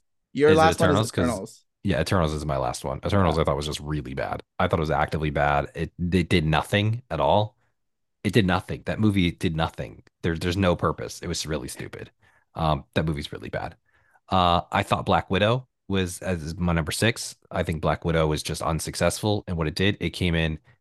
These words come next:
Speaker 2: it was, I think it tried to patch up and be like, "Oh, we're gonna make a movie about a female character who we should have made a movie about four years ago."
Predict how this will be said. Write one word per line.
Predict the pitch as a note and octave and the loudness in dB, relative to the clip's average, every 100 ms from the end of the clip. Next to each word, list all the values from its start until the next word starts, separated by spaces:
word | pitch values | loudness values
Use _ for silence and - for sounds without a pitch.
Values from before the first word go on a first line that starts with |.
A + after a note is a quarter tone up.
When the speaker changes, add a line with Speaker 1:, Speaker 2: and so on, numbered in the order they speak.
| - | 0
Speaker 2:
it | |
was, | G#2 A2 - - | 0 0 -2 0
I | |
think | B2 D3 C3+ | 2 4 2
it | |
tried | - B2 | 2 0
to | F#2 | 0
patch | - A2 G#2+ G#2 | 0 0 0 2
up | G2+ - | 0 0
and | E2 | -6
be | E2 | -2
like, | E2 - - | -4 -2 2
"Oh, | F#3+ | 4
we're | E3 | 4
gonna | E3 | 4
make | E3+ D#3 | 4 4
a | |
movie | C#3 D3+ C#3+ | 4 6 4
about | A2 G#2 | 4 2
a | F#2+ | 0
female | C3 A#2+ G#2 | -2 -2 -2
character | - A2+ G2 F#2 D#2 | 0 -2 0 -4 -4
who | G2 | -2
we | F2+ | -2
should | F2+ G#2+ | 0 0
have | F2+ | 0
made | F#2 F2 | 0 0
a | |
movie | E2+ E2+ | 0 -2
about | E2+ D#2 B1 | 0 -2 -4
four | F2+ E2 | -4 -2
years | D#2 D2 | -2 -4
ago." | C#2+ C2+ | -6 -8